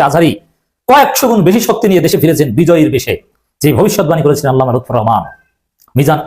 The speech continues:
আসবে, বিজয়ের বেশে আসবে। তো আওয়ামী লীগের মতো দল, যে আওয়ামী লীগের পকেটে ছিল অধিকাংশ হুজুর, তারা কিচ্ছু করতে পারেনি, হুজুরদের মাধ্যমে ফতোয়া দিয়েছে, এই সেই কত কিছু,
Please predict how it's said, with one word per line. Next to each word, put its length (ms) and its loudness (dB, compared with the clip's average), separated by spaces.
আসবে, 280 2
বিজয়ের 400 4
বেশে 200 0
আসবে। 180 -2
তো 60 0
আওয়ামী 420 4
লীগের 200 4
মতো 180 2
দল, 480 2
যে 140 2
আওয়ামী 320 2
লীগের 260 2
পকেটে 240 2
ছিল 160 2
অধিকাংশ 340 2
হুজুর, 360 2
তারা 200 4
কিচ্ছু 320 0
করতে 220 4
পারেনি, 220 2
হুজুরদের 320 2
মাধ্যমে 240 0
ফতোয়া 260 0
দিয়েছে, 300 2
এই 160 2
সেই 200 -2
কত 260 -2
কিছু, 320 -4